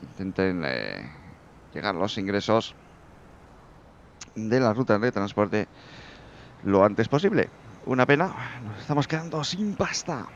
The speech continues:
Otra vez vienen los, eh, años, eh, duros de recortes. Ahí está. Bueno,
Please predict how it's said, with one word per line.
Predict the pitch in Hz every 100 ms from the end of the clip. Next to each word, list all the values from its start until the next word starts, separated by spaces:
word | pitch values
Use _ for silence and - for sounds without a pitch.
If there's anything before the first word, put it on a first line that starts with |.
| - - - - - -
Otra | 90 107 117
vez | 117
vienen | 110 131 127 123
los, | 120 127
eh, | 120 113 107 - -
años, | 117 139 131 120
eh, | 110
duros | 104 123 156 156 160
de | 131 107 110
recortes. | 147 120 135 - 156 - - - - - - - - - - - - - - -
Ahí | 107
está. | 90 135 - -
Bueno, | 104